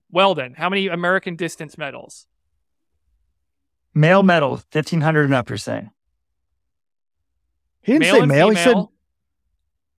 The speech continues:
Speaker 2: Oh, male and
Speaker 1: Fifteen hundred and up.
Speaker 2: female.
Speaker 1: By the way, the answer last year was zero, just in case you were wondering, which is the first time th-, they had zero since.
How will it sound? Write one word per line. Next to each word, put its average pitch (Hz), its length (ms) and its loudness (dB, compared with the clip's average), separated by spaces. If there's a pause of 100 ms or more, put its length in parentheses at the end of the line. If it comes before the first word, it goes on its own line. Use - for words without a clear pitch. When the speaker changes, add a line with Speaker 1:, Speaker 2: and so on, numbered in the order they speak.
(540)
Speaker 2:
Oh, 175 160 4
male 160 220 2
and 180 280 0
Speaker 1:
Fifteen 156 160 -4
hundred - 20 -2
and 107 100 -2
up. 113 140 -6
Speaker 2:
female. - 140 -20 (340)
Speaker 1:
By 180 140 2
the 185 80 0
way, 180 100 2
the 160 120 -2
answer 202 260 -2
last 190 400 -2
year 156 180 -8
was 143 140 -14
zero, 143 420 -10 (1400)
just 135 180 -18
in 143 80 -14
case 135 240 -10
you 139 80 -12
were 131 120 -12
wondering, 117 420 -8 (880)
which 143 80 -14
is 151 120 -6
the - 80 -10
first 170 320 0
time 156 440 -2 (120)
th-, 151 140 -20 (200)
they 147 180 -12
had 143 180 -8
zero 135 540 -6
since. - 520 -14